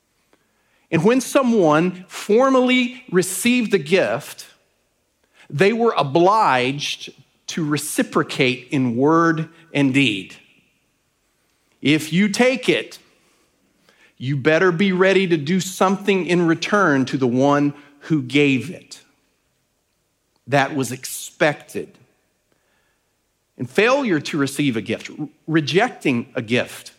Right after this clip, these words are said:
could lead to enmity. We know that Paul's relationship with the church in Corinth was strained for a number of reasons. But one of the reasons it was strained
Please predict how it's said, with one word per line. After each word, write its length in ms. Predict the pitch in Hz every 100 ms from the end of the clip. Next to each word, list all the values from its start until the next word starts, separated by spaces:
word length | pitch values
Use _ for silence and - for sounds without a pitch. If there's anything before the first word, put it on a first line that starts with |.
| _
could 160 | - 147
lead 400 | 131 151 156 147
to 160 | 151 139
enmity. 520 | 165 139 120 82 - _ _ _ _ _ _ _ _ _ _ _ _ _ -
We 100 | 160
know 120 | 180
that 180 | 160 -
Paul's 360 | - 170 175 160
relationship 600 | 143 139 143 143 151 135
with 100 | 127
the 60 |
church 280 | 107 165 147
in 100 | 131
Corinth 520 | - 165 147 135 -
was 320 | 120 107 104 - _
strained 600 | - - 170 170 143 113
for 220 | 107 - 127
a 40 |
number 240 | 127 127
of 80 | 117
reasons. 460 | 117 113 98 104 - _ _ _ _ _ _
But 120 | - 120
one 160 | 127
of 60 | 165
the 80 | 180
reasons 360 | 196 202 208
it 100 | 202
was 100 | 190
strained 460 | - 196 202 240